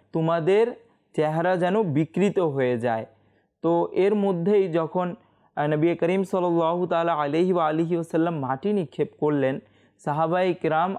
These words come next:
আলাইহিমুর রিদওয়ানরা, আহ, যুদ্ধ করতে শুরু করে দিল, কাফিরদেরকে,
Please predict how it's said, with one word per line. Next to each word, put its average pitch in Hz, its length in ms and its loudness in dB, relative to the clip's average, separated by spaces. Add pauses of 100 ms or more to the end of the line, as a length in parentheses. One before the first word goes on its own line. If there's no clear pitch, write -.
আলাইহিমুর 165 640 0
রিদওয়ানরা, 147 840 0 (460)
আহ, 131 360 0 (320)
যুদ্ধ 151 300 0
করতে 175 400 0
শুরু 156 260 0
করে 147 260 0
দিল, 143 300 0
কাফিরদেরকে, 139 1160 -2